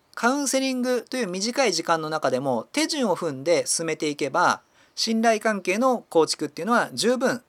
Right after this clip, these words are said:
できるんですね。具体的にステップワンとしてはこうやって、ステップツーでこうやってっていうふうにステップを踏んでいけば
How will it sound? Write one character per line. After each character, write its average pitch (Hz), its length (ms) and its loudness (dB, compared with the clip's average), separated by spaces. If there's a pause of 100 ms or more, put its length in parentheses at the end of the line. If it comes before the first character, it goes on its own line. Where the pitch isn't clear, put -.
(180)
で 135 100 -6
き 143 100 -4
る 117 80 -2
ん 92 60 -14
で 87 80 -12
す - 100 -8
ね。 180 140 -6 (2000)
具 190 100 -6
体 196 180 2
的 190 180 -8
に 233 300 -2 (100)
ス - 100 -8
テ 196 120 0
ッ 185 60 -6
プ - 160 -2
ワ 185 100 6
ン 175 60 -4
と 156 100 -4
し 151 80 -2
て - 80 -4
は 226 120 6
こ 151 240 0
う 143 60 2
や 135 80 4
っ 135 80 -12
て、 147 380 2
ス - 80 -8
テ 175 160 0
ッ 170 40 -20
プ - 140 -8
ツ - 140 -2
ー 165 60 2
で 165 120 0
こ 147 200 -4
う 131 40 0
や 127 100 4
っ 120 80 -6
て 139 400 -2 (400)
っ - 20 -20
て 160 100 -4
い 147 40 0
う 139 60 -2
ふ 143 140 -6
う 135 140 0
に 196 220 -4 (220)
ス - 60 -20
テ 262 120 4
ッ 247 40 2
プ 208 140 -2
を 190 80 0
踏 190 100 -8
ん 190 100 -8
で 185 80 0
い 180 60 -2
け 185 140 -2
ば 226 300 4